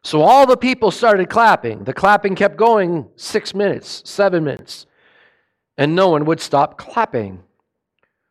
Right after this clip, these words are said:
What are we to do? Oh, that someone would stop,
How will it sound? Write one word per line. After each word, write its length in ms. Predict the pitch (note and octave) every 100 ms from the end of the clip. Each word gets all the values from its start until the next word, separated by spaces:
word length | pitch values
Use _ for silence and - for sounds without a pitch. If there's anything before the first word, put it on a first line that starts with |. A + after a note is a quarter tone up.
| _ _ _
What 180 | E3 C4
are 60 |
we 140 | A3 G#3
to 100 | G3
do? 540 | A3 A#3 E3 G2+ - _ _ _
Oh, 140 | F#3+ A#3
that 180 | G3+
someone 480 | - - B3 C#4 C4+
would 160 | A3 G3
stop, 680 | - B3 A#3+ G#3 - _